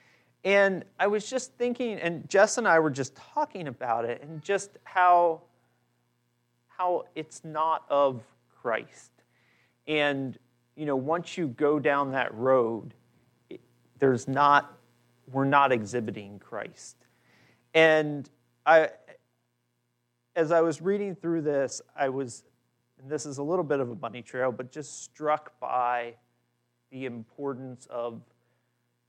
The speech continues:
exhibiting Christ and how when we let him fill us up, we become who he is and not of the world. And there is a blessing that comes with that. So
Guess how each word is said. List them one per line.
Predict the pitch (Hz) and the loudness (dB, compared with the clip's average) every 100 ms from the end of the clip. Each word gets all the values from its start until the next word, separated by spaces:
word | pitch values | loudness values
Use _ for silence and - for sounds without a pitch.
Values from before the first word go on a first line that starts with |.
| _ _ _ _ _ _ _ _ _ | _ _ _ _ _ _ _ _ _
exhibiting | 131 117 107 127 117 113 107 107 110 _ _ _ _ _ _ _ _ _ _ _ _ _ _ _ _ _ | -12 -10 -8 -8 -8 -14 -18 -20 -20 _ _ _ _ _ _ _ _ _ _ _ _ _ _ _ _ _
Christ | 143 120 110 - 139 | -2 -2 -4 -14 -16
and | 117 | -12
how | 131 123 120 - | -6 -4 -4 -6
when | 131 127 | -14 -14
we | 127 | -14
let | 120 135 135 | -6 -4 -4
him | 139 117 | -8 -14
fill | - 120 | -8 -6
us | 120 - | -6 -6
up, | 113 110 - _ _ _ _ _ _ | -6 -6 -10 _ _ _ _ _ _
we | 127 135 120 | -6 -4 -6
become | 117 117 - 117 110 107 | -10 -14 -10 -10 -10 -14
who | 120 101 110 | -14 -14 -16
he | 110 | -18
is | - 110 - - | -18 -20 -20 -20
and | 110 107 | -20 -14
not | 107 107 107 _ _ - | -8 -8 -8 _ _ -20
of | 104 - | -20 -18
the | 107 | -14
world. | 117 - - - _ _ _ _ _ | -10 -8 -8 -12 _ _ _ _ _
And | 127 127 131 | -6 -4 0
there | 143 | 2
is | 170 202 190 | 4 4 4
a | 147 | 0
blessing | 107 127 120 - 123 117 | 4 4 4 0 -10 -12
that | 110 | -16
comes | - 107 - - | -14 -14 -14 -18
with | - | -16
that. | - - - _ _ - _ _ _ _ _ _ | -10 -10 -10 _ _ -20 _ _ _ _ _ _
So | - 120 | -4 -2